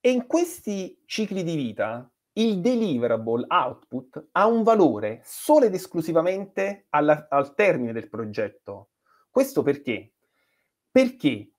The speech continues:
un ponte, ritorniamo all'esempio che stiamo portando avanti, costruito a metà non è utile per nessuno.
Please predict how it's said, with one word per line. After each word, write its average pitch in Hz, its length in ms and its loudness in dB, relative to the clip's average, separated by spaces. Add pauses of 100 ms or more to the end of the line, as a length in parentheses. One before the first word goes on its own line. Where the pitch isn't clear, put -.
un 156 320 -2
ponte, 196 680 4 (220)
ritorniamo 117 580 -2
all'esempio 120 420 -8
che 117 80 -8
stiamo 113 260 -6
portando 117 400 -4
avanti, 104 520 -8 (120)
costruito 147 580 0
a 120 40 4
metà 123 420 -6 (200)
non 113 180 -8
è 110 40 -8
utile 107 280 -8
per 104 140 -8
nessuno. 107 640 -6